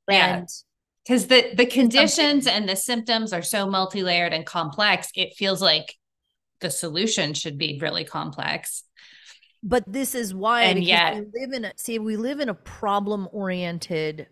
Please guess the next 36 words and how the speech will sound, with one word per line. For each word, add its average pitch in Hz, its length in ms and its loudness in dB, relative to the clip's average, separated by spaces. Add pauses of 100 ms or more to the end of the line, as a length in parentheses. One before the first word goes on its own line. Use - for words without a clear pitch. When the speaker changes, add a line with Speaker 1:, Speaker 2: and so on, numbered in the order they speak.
Speaker 2:
culture - 560 -8 (320)
where, 208 140 0
Speaker 1:
Yeah. 202 40 0
Speaker 2:
like, 185 320 -2
we 196 140 -4
like 196 380 -2
problems 175 800 -2
and 180 120 -8
we 180 100 -8
like 180 260 -4
solutions 185 640 -6
because 170 220 -10
that's 190 280 0
mental 160 640 -4
and 160 100 -6
egoic. 156 520 -4
Speaker 1:
Mm. 151 200 -6
Speaker 2:
Like, 139 180 -4
the, 175 280 -6
the 190 160 -8
ego 233 320 0
loves 170 580 0
puzzles, - 640 -8 (480)
right? 175 240 0 (260)
So 214 360 -2
it's 202 200 -6
like, 180 320 -2 (280)
"Give 285 200 -2
me 285 160 -4
a 240 40 -4
problem 214 520 -2
and 170 100 -10
then 185 160 -6
let 196 160 -6
me 214 200 -12
spend 196 420 -2